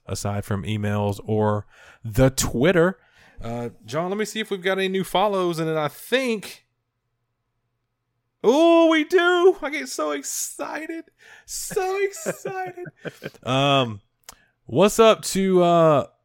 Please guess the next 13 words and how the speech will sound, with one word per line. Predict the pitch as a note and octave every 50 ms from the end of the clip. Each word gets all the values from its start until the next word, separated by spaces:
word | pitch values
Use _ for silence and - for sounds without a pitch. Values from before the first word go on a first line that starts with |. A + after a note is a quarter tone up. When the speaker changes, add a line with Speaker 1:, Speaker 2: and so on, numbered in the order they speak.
| _ _ _ - -
Speaker 1:
Bayao, | A#2+ A2+ A#2+ C#3+ D3+ E3 E3 E3+ E3+ E3 E3+ E3+ E3 E3 D#3+ -
uh, | G2 B2+ B2+ B2 A#2 A#2
three | - - C#3+ D3+ E3
six | - - - E3 D#3 - -
six | E3+ D#3 C3 - -
nine | C#3+ C#3 C#3 C#3 C#3
nine | C#3 C#3 C3+ C3+
nine? | C#3 D3 D3+ D#3 D#3+ E3+ F3 F#3 F3+ - _ _ _ _ _ _ _ _ _ _
You're | - A#2+ B2+
a | A#2
professional | - A#2 G#2+ - B2+ B2+ B2 - B2 A2+
software | - B2 A#2+ C#3 - - A2+ G#2
producer. | - - G2 F#2+ F#2 - - - -